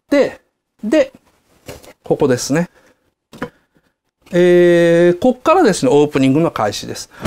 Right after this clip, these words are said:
オープニングでですね、これあの、気がつきますかね？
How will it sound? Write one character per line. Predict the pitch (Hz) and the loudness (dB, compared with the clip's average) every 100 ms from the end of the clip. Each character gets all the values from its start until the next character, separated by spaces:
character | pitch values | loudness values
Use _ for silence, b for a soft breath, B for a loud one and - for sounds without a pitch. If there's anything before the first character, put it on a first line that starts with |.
| B | B
オ | 220 | 0
ー | 233 | 0
プ | 226 | 0
ニ | 220 | 0
ン | |
グ | 220 | 0
で | 196 | 0
で | 131 | -2
す | - | -2
ね、 | 247 - _ _ - | -4 -4 _ _ -2
こ | 294 | 2
れ | |
あ | 277 | 4
の、 | 247 240 220 - _ _ | 4 2 0 -6 _ _
気 | 233 | 0
が | 311 | 0
つ | 311 - | -2 -4
き | 269 | 0
ま | 269 | 0
す | - | -2
か | 262 | -4
ね？ | 247 | -4